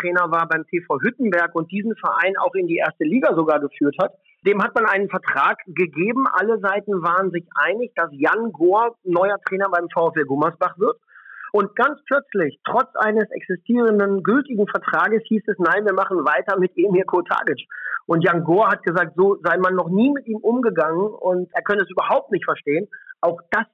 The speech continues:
ist ja dann Axel Gerken auf die Füße gefallen und man hat ihm dort auch Wortbruch vorgeworfen.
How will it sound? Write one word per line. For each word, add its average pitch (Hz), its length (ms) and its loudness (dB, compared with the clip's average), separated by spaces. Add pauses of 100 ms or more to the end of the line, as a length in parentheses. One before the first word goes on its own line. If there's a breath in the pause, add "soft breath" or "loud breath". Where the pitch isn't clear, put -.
(160)
ist 175 180 0 (120)
ja 147 200 0
dann 147 320 0
Axel 151 320 -4
Gerken 147 380 0
auf 143 160 -6
die 143 180 -6
Füße 170 240 -2
gefallen 156 480 0
und 156 120 0
man 147 200 2
hat 156 140 -2
ihm 151 120 2
dort 156 160 4
auch - 320 0
Wortbruch 139 640 0 (140)
vorgeworfen. 127 720 0